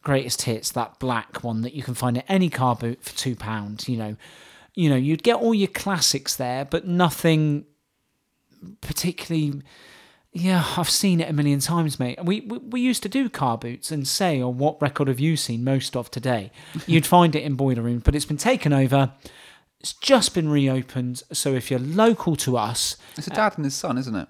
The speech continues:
Speaker 1: Yeah, l-, um, and I've been watching the videos of the new stock coming in. They've just had a couple of Bombay Bicycle Club s-, uh, come in. They seem like they're reasonably priced, or, or as reasonable as they could be.
Speaker 2: Is it secondhand and new, or just secondhand?
Speaker 1: Secondhand and new now.
Speaker 2: Okay.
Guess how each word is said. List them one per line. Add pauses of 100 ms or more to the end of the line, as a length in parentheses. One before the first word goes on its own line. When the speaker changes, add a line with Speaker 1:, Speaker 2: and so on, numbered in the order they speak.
Speaker 1:
Yeah,
l-,
um, (120)
and (800)
I've (160)
been
watching
the
videos
of
the
new
stock
coming
in. (340)
They've
just
had
a
couple
of
Bombay
Bicycle
Club (400)
s-,
uh, (320)
come
in. (360)
They
seem
like
they're
reasonably
priced,
or,
or
as
reasonable
as
they
could
be.
Speaker 2:
Is
it
secondhand
and
new,
or
just
secondhand?
Speaker 1:
Secondhand
and
new
now.
Speaker 2:
Okay.